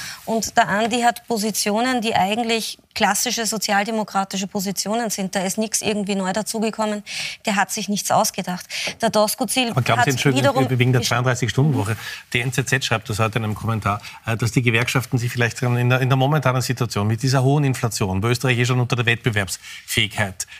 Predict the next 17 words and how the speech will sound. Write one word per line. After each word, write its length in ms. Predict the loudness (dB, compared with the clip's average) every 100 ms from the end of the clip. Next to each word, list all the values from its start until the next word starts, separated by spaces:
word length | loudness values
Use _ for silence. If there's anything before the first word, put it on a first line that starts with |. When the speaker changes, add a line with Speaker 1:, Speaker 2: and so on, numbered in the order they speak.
| -6
Speaker 2:
äh, 400 | -2 0 0 -4 -2
beginnt 280 | 0 2 2
zu 80 |
leiden, 340 | 2 2 -2 -2
ja, 200 | -2 0
weil, 140 | -2 -2
äh, 80 | -4
bei 80 | -2
uns 140 | -2 0
einfach 160 | -2
alles 200 | -2 -2
sehr 100 | -4
viel 120 | -6
teurer 300 | -2 -2 -2
ist, 180 | -6 -6
ja, 120 | -8 -8 -12 -16 -4
äh, 520 | 2 4 4 0 -4